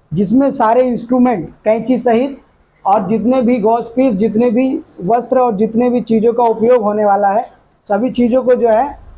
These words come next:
autoclave करना पड़ता है। और ये सारी चीज़ें जो है hydrogen peroxide, एनएस और जो है liquid, Betadine का lipid patent वाला आपको patient के घाव पे लगाना है।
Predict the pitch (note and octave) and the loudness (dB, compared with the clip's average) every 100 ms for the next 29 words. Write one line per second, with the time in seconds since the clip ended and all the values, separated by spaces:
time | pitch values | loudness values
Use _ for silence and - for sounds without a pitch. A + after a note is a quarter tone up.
0 | - G3+ G#3 C4 A3+ B3 C4+ C4 A#3+ B3 | -8 -2 0 0 0 2 0 0 -2 0
1 | G3+ F3 E3+ D3+ C#3 - - _ _ F#3 | -2 -2 -2 -4 -8 -16 -20 _ _ 0
2 | A3 C4+ - _ _ _ - E3 B3 B3 | 2 2 -4 _ _ _ -4 2 2 4
3 | A3 A#3+ G#3+ A3+ A3 B3 A#3+ A#3+ C4 C4+ | 0 0 -2 0 2 2 2 2 0 -4
4 | - _ _ - - _ _ - G3 G3+ | -16 _ _ -20 -20 _ _ -4 -2 0
5 | G#3+ A#3+ B3 A#3 A#3+ A#3 A#3+ B3 B3+ - | 2 0 0 0 0 -2 0 2 0 -6
6 | _ - F#3 G#3 A#3+ B3+ - - _ _ | _ -4 0 2 0 -2 -6 -20 _ _
7 | - G3 G#3+ G#3 A3+ A3+ A3+ G#3+ G#3 - | -4 2 2 2 2 0 0 -2 -4 -2
8 | B3+ G#3+ - _ _ - G3 A#3 A3+ A#3 | -2 -2 -14 _ _ -2 0 2 0 -2
9 | A3+ A3 G#3 - C#4 A#3+ - - _ - | -2 0 -2 0 -2 -2 -10 -16 _ -2
10 | A3+ A#3+ C4+ A#3+ G#3 F3 D#3+ F#3+ G3+ G#3 | 0 2 0 2 2 0 -4 -2 -2 0
11 | A#3+ A3+ G#3+ A3+ A3 G3 G#3 G#3+ B3 G3+ | 0 0 -2 -2 -2 0 -2 0 0 0
12 | F3 F#3 A#3 B3 C4+ | -2 0 0 0 -4